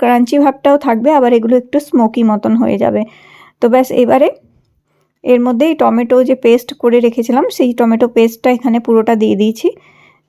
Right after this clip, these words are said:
দিয়ে এবার এটাকে একটুখানি নাড়িয়ে চাড়িয়ে নেবে, এইভাবে ক্যাপসিকামের সাথে মিক্স করে নেবে। আর অল্প দু চামচ জল দিয়ে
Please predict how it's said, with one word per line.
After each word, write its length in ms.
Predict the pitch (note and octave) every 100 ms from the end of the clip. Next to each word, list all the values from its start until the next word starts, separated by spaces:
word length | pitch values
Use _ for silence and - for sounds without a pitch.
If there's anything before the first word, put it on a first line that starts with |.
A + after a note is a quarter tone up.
| G#3+
দিয়ে 220 | A3+ C#4+
এবার 140 | C4
এটাকে 320 | A#3 A3 A3+ D#4
একটুখানি 800 | C#5+ _ _ _ B3+ C#4+ B3+ F#4 _ -
নাড়িয়ে 320 | G#3+ G#3 A3
চাড়িয়ে 300 | A3+ A3 A3+
নেবে, 260 | A3 G#3+ D#4+ - _ _ _ _ _ -
এইভাবে 400 | A3 A3 A3 D4 - _ _ _
ক্যাপসিকামের 500 | - A3+ A#3+ A#3 A3+
সাথে 260 | A#3 A3+ D4+ F4+
মিক্স 260 | G3+ -
করে 240 | - F#3+ G3+
নেবে। 200 | G#3+ G#3
আর 140 | G#3+
অল্প 400 | - C#4 D#4 D#4
দু 160 | C4+ C4
চামচ 360 | C#4 C#4 C#4+
জল 260 | A3+ G#3+ A3
দিয়ে 260 | B3+ G#4